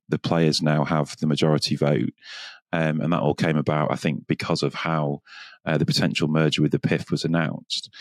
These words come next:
And it was the first time, really, that we've heard him speak on it. Um, and he was quite strident. I don't know if you've picked up on some of those quotes.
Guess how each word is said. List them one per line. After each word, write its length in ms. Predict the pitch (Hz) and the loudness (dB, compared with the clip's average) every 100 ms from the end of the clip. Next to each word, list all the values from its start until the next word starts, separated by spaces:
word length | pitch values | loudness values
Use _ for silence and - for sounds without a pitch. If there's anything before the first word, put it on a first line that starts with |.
| - - - | -20 -20 -10
And 140 | 90 87 | -4 0
it 20 | |
was 120 | 82 | 0
the 80 | 87 | 0
first 280 | - 107 - | 2 2 2
time, 200 | 90 82 | 2 4
really, 200 | 85 80 | 4 4
that 120 | 78 | 4
we've 120 | 71 | 4
heard 220 | 90 85 | 2 2
him 80 | 76 | 0
speak 420 | 71 - 127 123 | -2 0 0 0
on 120 | 78 60 | -2 -2
it. 140 | 50 - _ - | -6 -10 _ -4
Um, 460 | 87 85 82 82 - - - - - | 0 0 0 -4 -8 -20 -20 -20 -4
and 100 | 107 | 0
he 60 | |
was 140 | 107 107 | 2 0
quite 320 | - 135 - | 2 2 2
strident. 680 | - 139 131 123 53 - - | 0 0 2 2 2 0 -4
I 60 | 95 | -2
don't 160 | 101 | 0
know 40 | 82 | 0
if 140 | 87 | -2
you've 160 | 90 - | -4 -2
picked 240 | - - | -4 -2
up 140 | 110 92 | -2 -2
on 100 | 80 | -2
some 180 | - | 0
of 80 | 80 | 2
those 140 | 73 - | 2 2
quotes. 540 | - 78 50 - | 0 2 0 -4